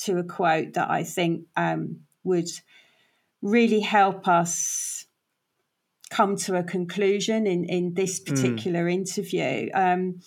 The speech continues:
Speaker 1: I'll
Speaker 2: Mm.
Speaker 1: quote you. "No one is coming to save us but ourselves.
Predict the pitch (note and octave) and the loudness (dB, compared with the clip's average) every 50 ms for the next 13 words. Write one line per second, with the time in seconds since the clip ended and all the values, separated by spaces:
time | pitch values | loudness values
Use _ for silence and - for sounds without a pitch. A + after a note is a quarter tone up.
0 | - - - B3 C4 C4+ A3 A2+ - C4+ A#3+ A#3 A3+ - - F3 E3+ E3 D#3+ E3 | -8 -4 2 4 4 4 2 2 2 4 4 4 2 0 0 0 0 0 0 0
1 | E3+ F3 E3+ - - - - - - - - - - - _ _ _ _ - A3+ | -2 -2 -6 -10 -16 -16 -16 -16 -16 -16 -18 -18 -20 -20 _ _ _ _ 0 4
2 | A#3 C#4 D#4 E4 E4 E4 D#4 D4 C4 - - - C4 A#3+ A#3 A#3 A3+ A#3 A#3 A3+ | 6 8 8 8 8 8 6 4 2 0 2 2 4 4 6 4 2 2 0 -4
3 | A3+ - - A3+ G#3 G3+ G3+ G3 G3+ F#3 F#3 F#3 F3 F3 - - - - - _ | -2 2 4 6 6 6 6 4 6 4 4 4 4 0 -4 -6 -6 -10 -14 _
4 | - - F#3+ F3+ F#3 - G3 F3 F3 F3 - - F3+ D#3 D3+ D3 C#3+ C#3+ C#3+ C#3+ | 2 2 2 2 4 2 4 4 4 2 2 2 4 4 4 4 2 0 -2 -4
5 | - - - - | -6 -8 -8 -8